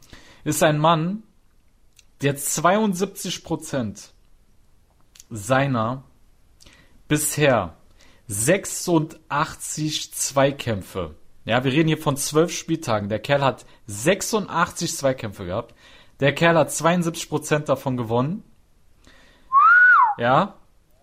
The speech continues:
Er hat dreiundzwanzig Bälle abgefangen in zwölf Spielen.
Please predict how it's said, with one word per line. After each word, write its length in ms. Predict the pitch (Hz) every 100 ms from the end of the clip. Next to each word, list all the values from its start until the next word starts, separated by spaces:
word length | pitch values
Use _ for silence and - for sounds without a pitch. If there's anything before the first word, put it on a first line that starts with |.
| _
Er 120 | - 120
hat 160 | 139
dreiundzwanzig 1080 | 135 165 240 240 208 190 202 220 175 - -
Bälle 520 | 165 185 156 175 180
abgefangen 640 | 123 156 151 131 127 120 127
in 160 | 135
zwölf 340 | 120 - 135 131
Spielen. 520 | - - 117 151 233